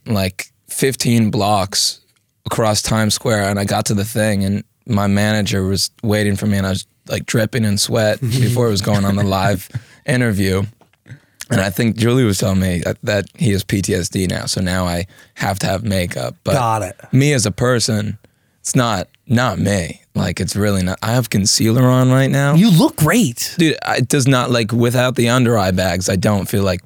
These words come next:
Speaker 1: Peter. It doesn't feel like me,
Speaker 2: Yeah,
Speaker 1: you
Speaker 2: can
Speaker 1: know?
Speaker 2: I ask, like, what happened to your leg?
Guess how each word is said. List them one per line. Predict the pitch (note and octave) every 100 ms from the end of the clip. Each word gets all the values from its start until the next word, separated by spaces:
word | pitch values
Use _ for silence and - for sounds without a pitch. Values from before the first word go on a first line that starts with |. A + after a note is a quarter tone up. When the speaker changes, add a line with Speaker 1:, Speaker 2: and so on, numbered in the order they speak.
| -
Speaker 1:
Peter. | A#2 A2 F#2 D#3+ -
It | A#2+
doesn't | F2+ G2+ G2+ G#2
feel | - G#2 G2
like | E2+ -
me, | G#2+ F#2+ - -
Speaker 2:
Yeah, | G3
Speaker 1:
you |
Speaker 2:
can | G3
Speaker 1:
know? | C#4+
Speaker 2:
I |
ask, | B3 B3
like, | A3+
what | F3
happened | A3+ C4+
to | C4+
your | A#2+
leg? | A2+ F#3 -